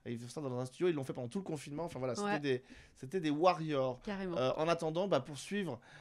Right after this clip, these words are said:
Speaker 1: euh, la voix et les voix multiples que tu empruntes, c'est tous les samedis soirs.
Speaker 2: Ouais.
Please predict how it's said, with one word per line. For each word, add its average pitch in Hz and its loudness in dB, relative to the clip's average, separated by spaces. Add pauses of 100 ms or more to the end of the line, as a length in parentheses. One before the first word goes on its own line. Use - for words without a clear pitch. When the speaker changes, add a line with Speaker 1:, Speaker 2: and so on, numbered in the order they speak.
(140)
Speaker 1:
euh, 123 4
la 131 6
voix 170 4 (440)
et 117 2
les 147 6
voix 151 2
multiples 160 -6
que 131 -6
tu 139 -6
empruntes, 151 -4
c'est 139 -10
tous 143 -12
les 151 -2
samedis 135 -6
soirs. 170 2
Speaker 2:
Ouais. 175 -10